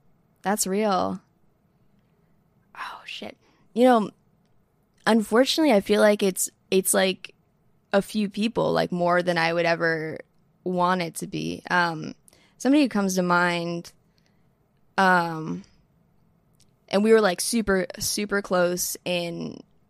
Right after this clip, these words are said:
high school. Her name's, um, Shannon Kurlander, and, um, I think now she lives in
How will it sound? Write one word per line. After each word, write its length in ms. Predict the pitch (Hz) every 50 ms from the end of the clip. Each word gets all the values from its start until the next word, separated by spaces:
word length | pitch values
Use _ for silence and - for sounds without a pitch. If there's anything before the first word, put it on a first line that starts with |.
| _ _ -
high 320 | - - - 202 202 208 208
school. 720 | 202 - - - - 175 170 170 160 165 160 156 165 185 185 _ _ _ _ _ _ _
Her 100 | - 185
name's, 360 | 185 185 185 185 185 180 -
um, 320 | - 180 180 175 170 170
Shannon 400 | 170 - - 190 185 185 185 185
Kurlander, 880 | 175 - - 180 180 175 170 170 170 170 170 165 160 160 160 170 175 190 - -
and, 420 | - 175 165 165 160 156 156 170 175
um, 360 | 170 165 160 156 151 - - _ -
I 80 | - 190
think 140 | 240 330 359
now 160 | 262 208 202
she 160 | 202 - 220
lives 260 | 196 185 185 180 190
in 300 | 190 175 170 - 160 170